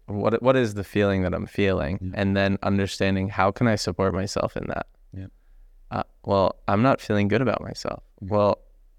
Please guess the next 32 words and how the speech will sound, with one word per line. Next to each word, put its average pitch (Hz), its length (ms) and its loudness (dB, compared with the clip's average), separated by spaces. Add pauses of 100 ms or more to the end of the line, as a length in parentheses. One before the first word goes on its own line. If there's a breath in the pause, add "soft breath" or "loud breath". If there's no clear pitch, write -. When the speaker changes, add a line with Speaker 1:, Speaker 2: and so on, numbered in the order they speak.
(320)
Speaker 1:
let's 123 280 -2
not 170 260 4 (200)
use 107 640 -2
yourself 85 600 -2
and, 92 320 -2
and 98 120 0
watch 98 320 2
porn 95 520 -2 (160)
to 98 100 -4
deal 87 200 0
with 76 140 -4
that. - 240 -4 (340)
How 123 180 4
can 147 160 0
you 117 100 4
actually 98 360 0
just 92 220 -6 (120)
give 95 320 -2
to - 140 -10
yourself? - 460 -12 (180)
Speaker 2:
Yeah. - 140 -18 (280 loud breath)
Speaker 1:
And 101 360 4
for - 260 -2
me, 117 280 4
through 107 240 0
self-pleasure, 98 840 0 (340)
because 120 440 0
it 110 140 2
doesn't 98 340 0
result 92 380 0
in 92 100 0
ejaculation, 92 920 -2